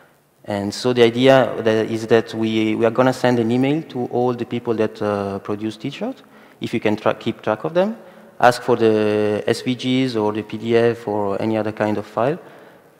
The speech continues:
ask for the license, because we want to in, uh, add it to the D F, uh, to the Debian package, and then create a Debian package. Probably we'll have more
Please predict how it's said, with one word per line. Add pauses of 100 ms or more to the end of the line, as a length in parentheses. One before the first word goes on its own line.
ask
for
the
license,
because
we
want
to
in,
uh,
add
it
to
the
D
F,
uh,
to
the
Debian
package,
and
then
create
a
Debian
package. (720)
Probably
we'll
have
more